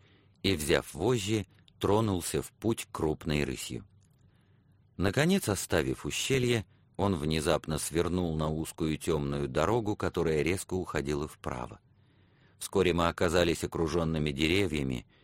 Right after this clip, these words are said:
которые местами образовывали свод, так что мы проезжали как бы сквозь туннель. А потом опять перед нами с двух сторон открылись мрачные утёсы. Хотя мы были под их защитой,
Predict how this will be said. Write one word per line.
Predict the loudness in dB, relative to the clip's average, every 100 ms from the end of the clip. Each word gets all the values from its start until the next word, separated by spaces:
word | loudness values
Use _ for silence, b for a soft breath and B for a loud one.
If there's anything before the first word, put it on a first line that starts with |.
| b
которые | -6 -2 0 0
местами | 0 -2 -2 0 2 2
образовывали | 0 0 -4 -2 -2 0 -2 -2
свод, | -6 -6 -4 0 0 -2 -12 b b b
так | -6 -4
что | -4 -4
мы | -4
проезжали | -4 -4 -4 -2 0 0
как | 0 -2
бы | -4
сквозь | -6 -4 -6 -4
туннель. | -4 -2 -2 -4 -12 _ b b b b b
А | -6
потом | -4 0 2 2
опять | 0 0 0 0 -4
перед | -4 -2 0
нами | 0 0
с | -4
двух | -6 -6 -6
сторон | 0 2 2 -2
открылись | -6 -2 -2 -2 -2
мрачные | -2 0 -2 -4 -4
утёсы. | -4 -6 -8 -10 -10 -12 _ b b b b b b b b
Хотя | -2 2 4
мы | 4
были | 2 2 2
под | 2 2
их | 0
защитой, | 0 -2 0 -2 0 -2